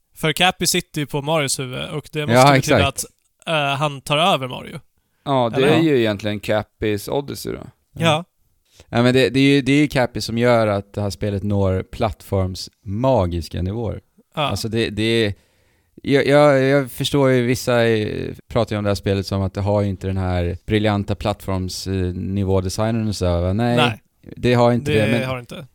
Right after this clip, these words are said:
Speaker 2: men det här är inte den typen av Mario-spel, alltså
Speaker 3: Nej,
Speaker 2: det
Speaker 3: det
Speaker 2: här
Speaker 3: är
Speaker 2: är
Speaker 3: ju,
Speaker 2: ju
Speaker 3: det är ju ett annat typ av Mario-spel. Det är en ny tagning på det bara. De, eh,
Speaker 1: Ja.
Speaker 3: test-,
Speaker 2: Ja.
Speaker 3: testar det nytt. Och det är ju jättekul att se.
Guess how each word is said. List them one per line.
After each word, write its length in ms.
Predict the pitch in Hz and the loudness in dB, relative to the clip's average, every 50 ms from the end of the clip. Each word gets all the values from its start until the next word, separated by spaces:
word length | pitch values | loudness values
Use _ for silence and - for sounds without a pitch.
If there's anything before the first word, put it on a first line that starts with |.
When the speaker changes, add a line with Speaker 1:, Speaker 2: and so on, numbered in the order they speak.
| _ _ | _ _
Speaker 2:
men 120 | - 110 117 | -4 0 2
det 80 | 127 | 2
här 220 | 123 131 139 139 135 | 2 4 6 6 6
är 40 | 135 | 4
inte 560 | 131 139 139 143 135 127 - - 113 110 107 | 4 2 2 2 0 -2 -2 -2 -2 0 0
den 260 | 104 98 110 110 107 101 | 0 0 -2 -2 -2 -4
typen 420 | - 104 104 101 - - 98 98 | -4 -6 -6 -6 -6 -4 -4 -2
av 160 | 101 98 95 | -2 -2 -2
Mario-spel, 560 | 104 110 110 104 90 - - - - - 92 | -2 -4 -4 -4 -4 -6 -6 -8 -6 -6 -6
alltså 140 | 92 90 113 117 | -4 -4 -2 -2
Speaker 3:
Nej, 80 | 117 | 0
Speaker 2:
det 60 | 107 | 0
Speaker 3:
det 60 | 107 120 | 2 2
Speaker 2:
här 80 | 123 | 2
Speaker 3:
är 40 | 131 143 | 2 2
Speaker 2:
är 40 | 139 | 0
Speaker 3:
ju, 80 | 113 | 0
Speaker 2:
ju 300 | 104 98 95 92 85 - - | 0 0 -2 -2 -4 -8 -6
Speaker 3:
det 80 | - 120 | -4 -2
är 20 | |
ju 60 | 127 | -2
ett 60 | 131 | -2
annat 540 | - - 143 143 139 147 160 151 - - - - | -2 -4 -6 -6 -6 -6 -6 -6 -8 -10 -14 -12
typ 300 | - 107 101 90 - 98 | -8 -8 -8 -8 -6 -6
av 260 | 95 92 90 92 92 | -6 -6 -6 -6 -8
Mario-spel. 400 | 95 98 95 95 90 - - - | -6 -6 -6 -8 -10 -12 -12 -12
Det 40 | - | -10
är 40 | 120 | -8
en 60 | 127 | -6
ny 140 | 139 139 131 | -6 -6 -4
tagning 380 | 123 - 139 131 127 135 143 | -4 -2 -2 -2 -2 -4 -8
på 160 | 131 - 104 98 | -8 -8 -6 -6
det 60 | 98 | -6
bara. 220 | 101 101 - - - _ _ _ _ _ _ _ _ | -6 -8 -10 -12 -14 _ _ _ _ _ _ _ _
De, 180 | - 120 123 123 | -14 -12 -10 -8
eh, 60 | 120 | -6
Speaker 1:
Ja. 160 | 143 170 151 - | -6 -6 -4 -2
Speaker 3:
test-, 160 | 143 131 - | -2 -2 -2
Speaker 2:
Ja. 80 | 123 127 - | -4 -6 -8
Speaker 3:
testar 380 | - 165 147 - - 147 143 | -8 -8 -8 -4 -2 0 0
det 160 | 135 135 135 - - | 0 0 -2 -6 -8
nytt. 440 | 123 135 156 143 - _ - - - _ _ _ _ _ _ _ _ _ - | -8 -6 -6 -8 -8 _ -20 -20 -20 _ _ _ _ _ _ _ _ _ -8
Och 380 | 123 123 123 120 120 127 127 - _ _ _ 117 | -6 -4 -2 -2 -2 -4 -6 -8 _ _ _ -12
det 400 | 117 - 135 131 131 127 123 123 | -8 -6 -4 -4 -4 -4 -4 -2
är 40 | 135 | -2
ju 100 | 131 127 | 0 0
jättekul 420 | 127 127 - - - - 160 139 120 | 0 0 -2 -4 -4 -4 -2 -2 -2
att 60 | 113 | -4
se. 120 | 131 123 | -4 -6